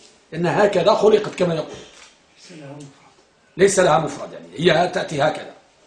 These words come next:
Speaker 1: ولسراويل بهذا الجمع. إذن للسراويل، وللدخول المسجد، وللصلاة على ميمنة الإمام وميمنة المسجد. فهذه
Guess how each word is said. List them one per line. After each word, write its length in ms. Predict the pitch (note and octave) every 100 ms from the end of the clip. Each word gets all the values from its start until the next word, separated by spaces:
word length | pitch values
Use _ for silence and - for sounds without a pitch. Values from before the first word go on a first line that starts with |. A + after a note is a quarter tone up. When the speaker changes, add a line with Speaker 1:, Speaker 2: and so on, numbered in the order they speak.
| E3+
Speaker 1:
ولسراويل 600 | E3 - F3 F3 F#3+ F3
بهذا 260 | D#3+ D#3+
الجمع. 240 | C#3 - - - _ _ _ _ _ _ _ _ _ _ _ _ _
إذن 340 | G3+ G3 B3 - - - _ _ D#3
للسراويل، 640 | D3+ F3+ D3+ C#3 B2+ B2+ - _ - - _ _ _ _ -
وللدخول 560 | F3 F#3 - F#3+ G3+ D3+
المسجد، 400 | D3 D#3 - - - _ _ _ - _ _ _ -
وللصلاة 640 | E3 E3+ - F#3 F#3+ F#3+
على 340 | F3+ F3 E3 C#3+
ميمنة 640 | F3 G3 D#3+ F#3 F#3 E3+
الإمام 460 | G3+ F#3 C#3+ A#2+ - - _ _ _ _ _ _
وميمنة 800 | D#3+ F3+ F#3 F3 C#3 C#3 A3+ F3+ G#3+
المسجد. 440 | G#3 F3 - - - _ - _
فهذه 460 | - F#3 F#3+ G3